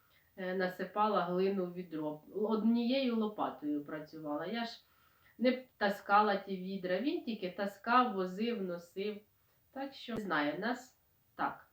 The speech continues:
мене так вчили, що треба один одному допомагати. Хто, як не жінка, буде допомагати своєму чоловіку? Ми все так, як сюди переїхали, потихеньку разом і робимо. Звичайно, нам допомагають, але в більшості ми все самі,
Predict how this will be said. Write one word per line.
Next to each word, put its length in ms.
мене 220
так 280
вчили, 360
що 140
треба 380
один 320
одному 440
допомагати. 880
Хто, 300
як 220
не 100
жінка, 400
буде 260
допомагати 720
своєму 540
чоловіку? 680
Ми 200
все 300
так, 220
як 200
сюди 260
переїхали, 800
потихеньку 720
разом 480
і 60
робимо. 460
Звичайно, 540
нам 240
допомагають, 1000
але 380
в 40
більшості 720
ми 140
все 380
самі, 680